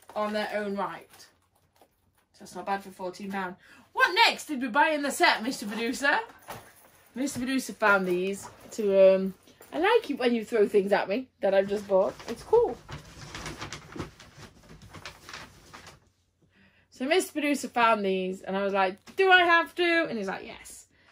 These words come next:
So these are scrunchies. Two sets. The scrunchies to make into pigtails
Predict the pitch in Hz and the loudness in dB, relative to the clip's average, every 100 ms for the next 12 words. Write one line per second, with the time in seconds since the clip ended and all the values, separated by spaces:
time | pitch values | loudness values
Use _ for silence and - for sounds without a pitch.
0 | _ _ - 226 214 - 214 262 269 262 | _ _ 0 2 0 -6 -10 -10 -8 -10
1 | - 214 214 214 214 214 202 - _ _ | -8 -4 -2 0 0 -2 -4 -10 _ _
2 | - 330 330 - 294 320 359 - - _ | -10 -4 -2 -2 -2 -2 -4 -8 -18 _
3 | _ _ _ _ _ _ _ _ _ _ | _ _ _ _ _ _ _ _ _ _
4 | _ _ _ _ _ _ - 220 214 196 | _ _ _ _ _ _ -16 -14 -6 -4
5 | 208 - - - - _ _ _ _ _ | -4 -8 -18 -20 -20 _ _ _ _ _
6 | _ _ _ _ _ _ - 196 - 277 | _ _ _ _ _ _ -20 -18 -12 -10
7 | 240 208 190 208 240 _ _ _ - 226 | -8 -6 -8 -8 -14 _ _ _ -8 -2
8 | 202 196 - 196 190 - 202 226 247 _ | -2 -4 -6 -8 -6 -6 -4 -4 -6 _
9 | _ _ - 554 508 494 466 453 440 440 | _ _ 2 4 6 6 6 6 6 4
10 | 427 403 381 370 359 339 320 294 | 0 -2 -2 -2 -2 -2 -4 -6